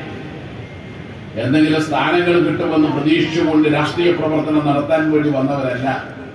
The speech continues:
ആർ എസ് എസുകാർ ഇന്ന് രാജ്യത്താകെ സ്വീകരിക്കുന്ന സമീപനം എന്താണ്? ഇന്നിപ്പോ നമ്മുടെ എം പിമാർ, ഇന്ത്യ ബ്ലോക്കിലുള്ള എം പിമാർ എല്ലാവരും ചേർന്ന്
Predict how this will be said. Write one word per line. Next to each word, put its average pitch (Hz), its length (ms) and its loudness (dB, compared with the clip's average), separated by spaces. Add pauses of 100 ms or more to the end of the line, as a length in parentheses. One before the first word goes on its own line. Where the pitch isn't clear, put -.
(2750)
ആർ - 260 0
എസ് 220 120 -2
എസുകാർ 220 380 2
ഇന്ന് 190 360 2
രാജ്യത്താകെ 185 680 2
സ്വീകരിക്കുന്ന 175 840 2
സമീപനം 160 580 0
എന്താണ്? 127 340 -4 (840)
ഇന്നിപ്പോ 165 680 -2 (1700)
നമ്മുടെ 147 240 0
എം 151 220 4
പിമാർ, 170 560 2 (180)
ഇന്ത്യ 160 420 2
ബ്ലോക്കിലുള്ള 160 520 0
എം 151 220 2
പിമാർ 156 300 0
എല്ലാവരും 151 800 2
ചേർന്ന് 151 760 -2